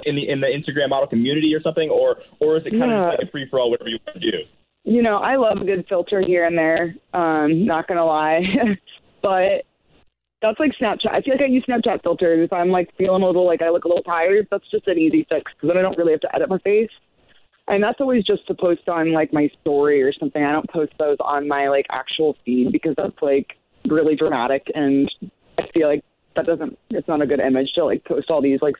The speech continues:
Speaker 2: filter pictures on your feed,
Speaker 1: Mm-hmm.
Speaker 2: um, especially as a model. I think that's the, probably the wrong route to go. But I'd say, like, of course, I, every girl that listens to this can relate.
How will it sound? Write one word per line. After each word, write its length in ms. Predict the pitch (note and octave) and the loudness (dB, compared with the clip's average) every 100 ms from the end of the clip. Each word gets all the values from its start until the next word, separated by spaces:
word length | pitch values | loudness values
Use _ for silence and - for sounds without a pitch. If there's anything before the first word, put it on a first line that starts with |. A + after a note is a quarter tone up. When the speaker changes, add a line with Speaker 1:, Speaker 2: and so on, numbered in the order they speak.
| - | -4
Speaker 2:
filter 320 | - - C3+ | -4 -2 -4
pictures 420 | - - - - - | -4 -4 -2 -2 -4
on 60 | - | -8
your 120 | - - | -6 -4
feed, 160 | - - - - _ - _ | -6 -6 -16 -20 _ -20 _
Speaker 1:
Mm-hmm. 140 | - G3 | -4 -2
Speaker 2:
um, 300 | E3 D3 C#3 | 0 0 0
especially 400 | D3 G3+ - F3 | -2 -2 0 2
as 80 | D#3+ | 2
a 40 | |
model. 420 | D3 C3 B2+ C3+ - _ _ | 0 0 0 -2 -6 _ _
I 120 | - D#3 | -2 0
think 180 | C#3+ | 0
that's 180 | C#3 C3+ _ | 0 -4 _
the, 80 | E3 | -10
probably 260 | - F3 D#3 | -4 -2 0
the 80 | D3 | 2
wrong 280 | C#3+ C#3 | 0 0
route 240 | D3 C#3 B2 | -2 -2 -6
to 100 | - | -6
go. 280 | D3 C#3 C#3 | -2 0 0
But 360 | C#3+ C#3+ - _ _ | 0 -2 -2 _ _
I'd 200 | E3 G3 - | -4 -4 -4
say, 200 | B3+ B3+ | -2 0
like, 320 | A3 F#3 - _ _ _ _ _ _ _ | 2 -2 -6 _ _ _ _ _ _ _
of 120 | G3 - | -8 -4
course, 280 | G3+ F3+ - | -2 -2 0
I, 180 | F3 E3+ | -2 -2
every 320 | F3 D#3+ F3 D#3+ | -2 0 0 0
girl 400 | D3+ D3+ D3+ - _ _ - | 0 0 -2 -4 _ _ -6
that 140 | D#3+ - C3+ | -6 -6 -6
listens 320 | D#3+ - D#3 - | -4 -2 -4 -2
to 60 | D3 | -2
this 100 | D3 | -2
can 100 | F3+ | -2
relate. 460 | D#3 C#3+ C#3+ C#3+ | 0 2 2 2